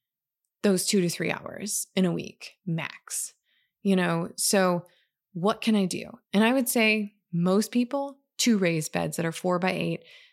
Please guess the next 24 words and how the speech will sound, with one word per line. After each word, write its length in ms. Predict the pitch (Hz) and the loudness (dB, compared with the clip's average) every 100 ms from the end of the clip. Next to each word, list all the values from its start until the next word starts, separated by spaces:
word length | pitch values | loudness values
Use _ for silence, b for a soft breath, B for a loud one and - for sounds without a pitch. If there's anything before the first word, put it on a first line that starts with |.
| _ | _
with 120 | 190 | -4
some 200 | - 190 | 0 0
pots 440 | - - 190 196 | 0 -2 -2 0
of 100 | 185 180 | -6 -4
herbs 380 | 185 170 170 170 | -2 0 -2 -2
and 140 | 170 | -2
maybe 200 | 175 175 | -2 -2
some 200 | 170 180 | -4 -6
flower 380 | - 165 160 160 | -2 -2 -2 -2
beds 400 | 160 160 151 - | 0 0 -2 -4
that 240 | 180 165 B B B _ _ _ | -6 -8 B B B _ _ _
you 180 | - 311 | -6 -2
enjoy, 440 | 302 208 160 - 180 _ _ _ _ b b b _ | 0 0 -2 -6 -14 _ _ _ _ b b b _
that 140 | - 226 | -4 2
make 280 | 262 269 - | 2 0 -2
you, 220 | 262 214 _ _ | -2 -4 _ _
that 140 | 277 | -2
bring 160 | 277 285 | 2 0
you 120 | 285 | 2
joy 220 | 220 - - - | -2 -4 -8 -6
in 100 | 180 | -4
some 180 | - | -4
way. 220 | - - - _ _ - | -6 -8 -14 _ _ 2
And 600 | 226 226 220 220 220 | 4 6 4 4 2